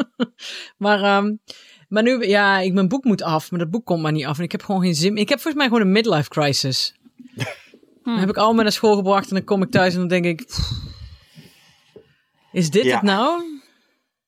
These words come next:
Speaker 1: Dus ik
Speaker 2: Ja,
Speaker 1: heb
Speaker 2: maar dat is
Speaker 1: eigenlijk
Speaker 2: toch
Speaker 1: geen
Speaker 2: gewoon een beetje de natuurlijke leercurve van iemand die een roman aan het schrijven is. Dat je toch
Speaker 1: Ja, ik heb dat ook
Speaker 2: aan het
Speaker 1: altijd.
Speaker 2: begin
Speaker 1: Maar elk, elk, bij elk boek denk ik nou toch van, "Nee, ik flikker dit boek weg. Ik laat maar, ik begin wel opnieuw." Dus, eh,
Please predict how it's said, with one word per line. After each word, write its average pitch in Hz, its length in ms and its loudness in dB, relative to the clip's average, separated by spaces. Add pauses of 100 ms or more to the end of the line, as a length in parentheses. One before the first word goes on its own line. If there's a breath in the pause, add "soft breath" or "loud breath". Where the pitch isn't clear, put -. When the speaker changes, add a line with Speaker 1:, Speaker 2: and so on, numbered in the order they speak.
(380)
Speaker 1:
Dus 160 100 -18
ik - 60 -6
Speaker 2:
Ja, 220 60 0
Speaker 1:
heb - 80 2
Speaker 2:
maar 220 60 6
dat 427 100 2
is - 60 -2
Speaker 1:
eigenlijk 190 80 2
Speaker 2:
toch 170 120 4
Speaker 1:
geen 214 100 -2
Speaker 2:
gewoon 233 160 2
een 233 140 0
beetje 240 160 -4
de 226 80 0
natuurlijke 220 500 -2
leercurve 214 520 0
van 202 120 -6
iemand 214 220 -6
die 208 120 -6
een 202 60 0
roman 196 240 0
aan 240 60 0
het 196 80 -4
schrijven 147 400 -4
is. 170 140 -8
Dat 185 180 -10
je 190 80 -12
toch 185 160 0
Speaker 1:
Ja, 170 400 0 (100)
ik - 80 -12
heb 262 120 2
dat 247 100 0
ook 233 100 -2
Speaker 2:
aan 240 180 4
het 269 120 4
Speaker 1:
altijd. 254 240 4
Speaker 2:
begin 214 140 0
Speaker 1:
Maar 202 260 -2
elk, 269 280 0
elk, 254 340 0
bij 196 100 0
elk 220 200 0
boek 233 220 0
denk 208 160 2
ik 185 80 0
nou 185 160 0
toch 208 200 -2
van, 180 120 -4
"Nee, 165 140 2
ik 170 100 0
flikker 190 380 -2
dit 156 140 -2
boek 151 160 -4
weg. 151 340 -4
Ik - 160 -10
laat 165 180 0
maar, 131 160 0
ik 139 80 -4
begin 143 180 -4
wel 156 100 0
opnieuw." 143 420 -2 (1400 loud breath)
Dus, 302 240 4
eh, 320 80 6